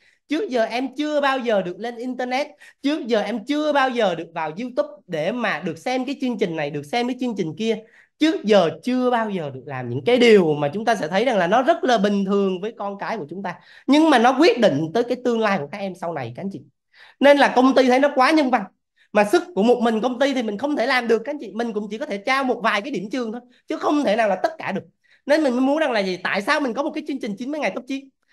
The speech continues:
Là cái nơi mà tất cả cộng đồng của mình đều tập trung về đó.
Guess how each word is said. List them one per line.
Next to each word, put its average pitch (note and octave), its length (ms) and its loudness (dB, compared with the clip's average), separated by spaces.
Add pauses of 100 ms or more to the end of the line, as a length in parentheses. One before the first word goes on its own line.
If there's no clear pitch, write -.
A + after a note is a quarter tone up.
(140)
Là G#3+ 100 2
cái G#3+ 180 -2
nơi C#4 260 4
mà A#3+ 120 -2
tất F4+ 260 0 (240)
cả - 340 -4
cộng F#3 220 -2
đồng G3+ 240 4
của G3 80 -6
mình A3 180 -4
đều G3+ 160 2
tập G3+ 260 0
trung D4+ 180 -2
về B3 120 -2
đó. A3+ 260 -4